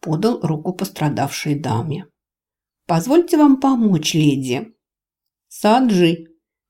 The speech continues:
резко вставил Росс, взглядом указывая женщине не торопиться с ответом.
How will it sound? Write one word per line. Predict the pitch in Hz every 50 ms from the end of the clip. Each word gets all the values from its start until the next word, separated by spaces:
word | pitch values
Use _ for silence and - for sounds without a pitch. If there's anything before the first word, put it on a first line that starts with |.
| _ _
резко | 160 156 151 147 147 - - -
вставил | - - - - 160 165 165 165 - - _ _
Росс, | 151 - 123 131 - - - - _ _ _
взглядом | - 151 151 156 151 151 143 143 143 147
указывая | 143 - - - - - 151 151 139 156
женщине | 147 151 175 226 226 - - 165 160 -
не | - - 151 151
торопиться | 147 - 147 139 143 - 151 147 151 - 156
с | 151 - 156
ответом. | 147 151 - 156 147 123 - - - 160 202 220 -